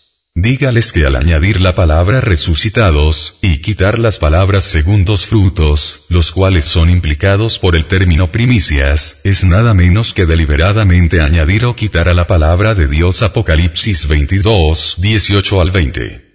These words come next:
Solamente esto es suficiente para convencer a cualquier adventista despierto de que la iglesia va a la deriva en el mar sin brújula ni compás. Sin embargo, ¿no deberíamos estar agradecidos que la vara ha encontrado a ambos,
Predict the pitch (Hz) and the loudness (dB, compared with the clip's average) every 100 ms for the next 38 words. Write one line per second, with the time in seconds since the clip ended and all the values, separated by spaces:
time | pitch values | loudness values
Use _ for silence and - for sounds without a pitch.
0 | _ _ _ - - 107 92 87 101 117 | _ _ _ -8 -2 0 2 2 2 0
1 | 120 90 - 104 107 - 98 65 - 92 | 0 -2 -2 0 0 0 -2 -2 -2 0
2 | 85 101 101 90 90 107 107 107 - 98 | 2 0 0 0 0 0 0 -2 0 2
3 | 98 104 71 - 90 92 85 85 80 101 | 2 0 -2 0 0 0 2 0 0 -2
4 | - 127 101 78 101 110 - 92 92 123 | -2 0 0 0 0 -2 0 0 0 0
5 | 104 110 113 85 - 107 80 90 95 107 | 0 0 0 0 2 0 2 2 2 2
6 | 104 95 98 92 90 76 113 131 - 85 | 0 0 0 2 2 2 0 0 0 0
7 | 110 147 113 104 78 - 85 76 104 82 | 0 -2 -2 0 0 0 0 2 2 2
8 | 80 - - - - 87 80 78 110 87 | 0 -2 -6 -8 -4 0 2 2 2 2
9 | 78 80 82 80 80 92 107 71 65 73 | 0 0 -2 0 2 2 2 0 0 0
10 | 87 69 65 87 - 110 101 71 90 82 | 0 0 0 -4 -2 0 0 0 2 0
11 | 76 90 90 - 120 95 80 92 104 90 | 0 0 -2 0 0 0 0 2 2 2
12 | 104 87 69 85 98 85 101 95 71 69 | 0 0 -2 0 2 2 2 2 2 0
13 | 71 - | -2 -6